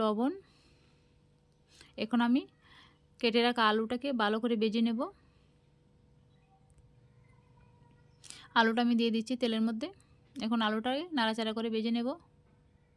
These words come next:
আলুর মধ্যে দিয়ে দিচ্ছি আরও অল্প একটু লবণ।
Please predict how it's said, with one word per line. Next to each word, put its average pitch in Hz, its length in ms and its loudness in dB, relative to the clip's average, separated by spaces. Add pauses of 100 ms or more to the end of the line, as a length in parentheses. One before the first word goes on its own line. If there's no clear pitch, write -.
(2500)
আলুর 233 200 4
মধ্যে 247 220 4
দিয়ে 240 140 2
দিচ্ছি 233 260 -4
আরও 233 120 0 (140)
অল্প 226 200 -4
একটু 226 120 -8 (100)
লবণ। 220 280 0